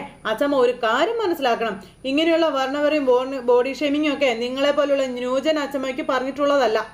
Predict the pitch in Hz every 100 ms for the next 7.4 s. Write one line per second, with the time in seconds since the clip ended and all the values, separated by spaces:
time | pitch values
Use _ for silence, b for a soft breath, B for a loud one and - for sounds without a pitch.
0 | - 254 302 381 B B - 254 247 247
1 | 302 302 311 302 262 247 269 294 277 269
2 | 285 294 277 294 285 233 220 240 233 B
3 | B 208 196 262 294 330 330 320 311 233
4 | 226 240 269 277 254 247 220 220 226 -
5 | - B - 226 226 254 220 254 277 262
6 | 285 294 262 240 226 233 302 285 220 214
7 | 220 214 214